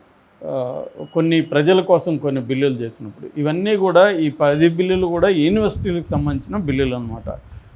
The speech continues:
అంటే ఫిషర్‌మ్యాన్ యూనివర్సిటీ, ఆ, వెటర్నరీ, యానిమల్, ఆ, యూనివర్సిటీ, ఇలాంటి యూనివర్సిటీలు సంబంధించిన పది బిల్లులు అనమాట.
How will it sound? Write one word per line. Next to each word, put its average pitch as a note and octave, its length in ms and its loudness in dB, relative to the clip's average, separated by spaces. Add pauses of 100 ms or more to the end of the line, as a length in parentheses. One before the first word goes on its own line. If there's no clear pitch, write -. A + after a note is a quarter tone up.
(160)
అంటే C3+ 180 0
ఫిషర్‌మ్యాన్ D3 680 2
యూనివర్సిటీ, C#3 920 -2 (500)
ఆ, C3 100 2
వెటర్నరీ, C#3 1000 2
యానిమల్, C#3+ 440 0
ఆ, B2 880 -2
యూనివర్సిటీ, C3+ 520 -4
ఇలాంటి D#3 500 2
యూనివర్సిటీలు D3+ 880 -2 (500)
సంబంధించిన D#3 520 0
పది C#3+ 280 0
బిల్లులు A#2 380 -6
అనమాట. - 380 -16